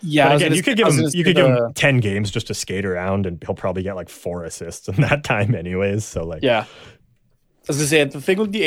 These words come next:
Speaker 1: H L is, uh, oh, excuse me. Um, especially at the end of a season like that, the players that are down there, they're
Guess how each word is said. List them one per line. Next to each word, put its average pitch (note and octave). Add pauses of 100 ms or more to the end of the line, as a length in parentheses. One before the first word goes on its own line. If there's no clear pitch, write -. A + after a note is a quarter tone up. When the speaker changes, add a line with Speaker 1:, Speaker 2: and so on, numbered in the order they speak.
Speaker 1:
H D3
L C#3+
is, C3
uh, A#2+ (500)
oh, D3+
excuse D3
me. B2 (140)
Um, C3 (1900)
especially F3+
at G3
the F#3+
end C#3
of D3+
a D3+
season C#3
like B2
that, A#2+ (1300)
the C#3
players F3+
that G3+
are D3+
down C3
there, A#2
they're B2